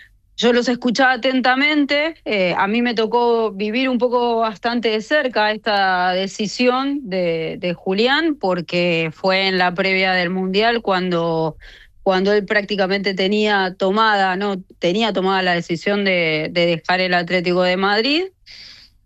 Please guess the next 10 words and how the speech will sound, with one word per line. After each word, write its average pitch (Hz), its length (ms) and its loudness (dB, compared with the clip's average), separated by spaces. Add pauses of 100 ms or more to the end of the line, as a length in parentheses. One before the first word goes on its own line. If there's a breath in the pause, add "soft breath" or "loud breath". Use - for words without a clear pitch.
(460)
Y, 226 640 4
mm, 202 340 2 (140)
la 202 200 4
realidad 214 500 2
es 285 140 -4
que 190 240 -2
el 180 100 -4
chico 254 220 0
está 220 240 0
sufriendo 185 840 -2